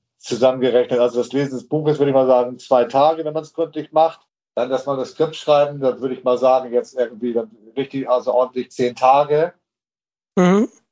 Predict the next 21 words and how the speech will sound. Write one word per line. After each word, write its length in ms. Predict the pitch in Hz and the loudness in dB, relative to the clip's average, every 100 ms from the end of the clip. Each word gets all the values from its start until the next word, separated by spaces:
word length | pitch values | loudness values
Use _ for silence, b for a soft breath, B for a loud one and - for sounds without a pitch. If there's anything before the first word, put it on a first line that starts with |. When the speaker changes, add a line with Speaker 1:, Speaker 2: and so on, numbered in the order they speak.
| _ _ - | _ _ -8
Speaker 1:
dafür. 640 | 135 - 147 143 151 151 - | -8 -4 2 4 4 0 -2
Dann 180 | 127 | -2
wird 160 | 131 - | 0 -2
das 160 | 127 131 | -2 -2
nochmal, 360 | 127 127 127 | -2 2 2
dann 160 | 123 120 | 2 0
wird 140 | 120 | -2
das 120 | 117 | -2
nochmal 200 | 120 120 | -2 -2
delegiert 440 | 117 117 117 151 - | -2 -4 0 0 0
und 160 | 120 | -2
durchgeprüft 640 | 151 151 156 147 - 165 160 | -2 -2 -4 -6 -2 -2 -4
und 160 | 147 | -4
alles. 440 | 147 143 151 151 - | 0 2 2 0 -8
Und 140 | 120 | -4
dann 180 | 127 127 | -4 -2
geht 160 | 127 120 | -4 -4
das 160 | 117 | -4
an 180 | 117 104 | -6 -12
die 60 | 101 | -2
Schauspieler. 800 | 139 170 175 - 175 180 220 | 2 2 0 -4 2 2 2